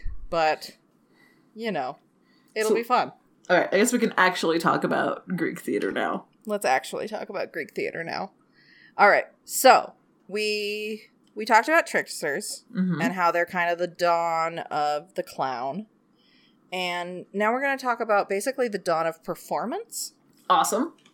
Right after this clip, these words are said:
Speaker 2: Love it.
Speaker 1: Um, and how, you know, the dawn of, like, I mean, there's no such thing as the dawn of performance. People are performers. We like to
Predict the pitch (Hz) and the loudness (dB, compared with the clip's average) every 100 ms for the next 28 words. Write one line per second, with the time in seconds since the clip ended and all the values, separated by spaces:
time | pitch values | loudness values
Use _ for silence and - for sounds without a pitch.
0 | _ - 170 160 196 - - 190 185 175 | _ -4 0 2 2 -2 -6 2 2 2
1 | 165 165 170 - 185 208 202 190 190 190 | -2 -8 -14 -8 -4 0 2 4 6 4
2 | 190 - - - - - 320 262 226 220 | -2 -20 -20 -20 -20 -6 2 4 4 4
3 | 226 220 220 208 196 190 175 175 - - | 8 8 8 4 2 4 4 2 -6 -18
4 | _ _ _ _ _ _ - 151 285 311 | _ _ _ _ _ _ -10 0 2 2
5 | 285 240 233 226 208 196 180 - 175 160 | -2 0 -2 0 -4 -4 -6 -4 -6 -8
6 | 160 175 156 156 151 139 - 170 - 147 | -8 -8 -2 2 2 0 -4 -6 -4 -4
7 | 131 85 - - 214 208 190 135 160 - | -4 -8 -14 -12 -8 -2 0 2 2 2
8 | 147 - 127 139 90 202 - 156 151 147 | -2 -2 -10 -8 -10 -12 -16 -14 -14 -14
9 | 147 - 156 147 - 202 175 170 | -12 -4 -4 -4 -8 -8 -6 -6